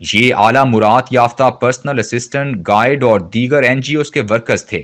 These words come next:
इनसे अफगानिस्तान में एक मसनूई मगरिब ज़दा मिडिल क्लास पैदा की गई थी। तवक्कुआत ये थी कि अब ये तादाद में बहुत ज्यादा हो चुके हैं, इसलिए ये जदीद टेक्नोलॉजी वाले माहौल में पलने वाले कदीम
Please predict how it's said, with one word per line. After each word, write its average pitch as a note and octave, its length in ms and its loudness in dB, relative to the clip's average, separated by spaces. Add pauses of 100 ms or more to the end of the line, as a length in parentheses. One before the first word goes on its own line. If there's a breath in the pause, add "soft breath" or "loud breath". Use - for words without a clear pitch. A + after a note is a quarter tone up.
(120)
इनसे F3 260 0
अफगानिस्तान F3 580 0
में F#3 140 -2
एक E3 280 -2
मसनूई D3 440 -4
मगरिब C3 360 0
ज़दा D3+ 280 0
मिडिल B2+ 320 -2
क्लास D3 360 -2
पैदा G#2+ 240 2
की G2 160 -6
गई F2 200 -4
थी। - 300 -18
तवक्कुआत E3 500 2
ये G3+ 120 -2
थी G#3+ 180 -2
कि F#3+ 160 -2
अब D#3+ 240 2
ये F#3+ 140 0
तादाद D3 480 2
में D#3+ 200 -4
बहुत C#3 280 -2
ज्यादा C3 280 2
हो A2+ 160 0
चुके F#2+ 260 -6
हैं, E2+ 200 -8 (160)
इसलिए C3 360 -2
ये B2+ 220 0
जदीद A2+ 360 -2
टेक्नोलॉजी A#2+ 500 0
वाले B2+ 260 2
माहौल A2 340 0
में C3+ 160 -4
पलने A#2 280 0
वाले C3 300 2 (160)
कदीम C3 400 -4